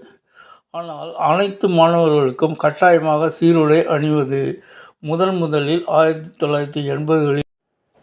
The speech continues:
எழுபத்தி ஒன்பதில் இந்திரா காந்தி அவர்களால் ஆட்சி கலைக்கப்பட்டு, எண்பதில் மறுபடியும் தேர்தல் வைத்து, அதில் வெற்றி பெற்று மக்கள் திலகம் மீண்டும் ஆட்சிக்கு வந்தவுடன், அனைத்து பள்ளி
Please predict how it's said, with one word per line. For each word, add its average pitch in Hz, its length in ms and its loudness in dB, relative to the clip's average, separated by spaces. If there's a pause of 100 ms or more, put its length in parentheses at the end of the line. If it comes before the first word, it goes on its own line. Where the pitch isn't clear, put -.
(1400)
எழுபத்தி 160 500 -8
ஒன்பதில் 135 640 -2 (260)
இந்திரா 151 320 0
காந்தி 139 320 -2
அவர்களால் 127 540 -8
ஆட்சி 139 360 -4
கலைக்கப்பட்டு, 131 760 -4 (640)
எண்பதில் 147 680 -4 (480)
மறுபடியும் 143 500 -8
தேர்தல் 135 520 0
வைத்து, 135 340 -8 (880)
அதில் 135 300 -4
வெற்றி 135 300 -6
பெற்று 139 280 -6
மக்கள் 135 380 -6
திலகம் 131 380 -4
மீண்டும் 135 440 -6
ஆட்சிக்கு 127 560 -8
வந்தவுடன், 123 640 -6 (1400)
அனைத்து 147 440 -6
பள்ளி 143 380 -4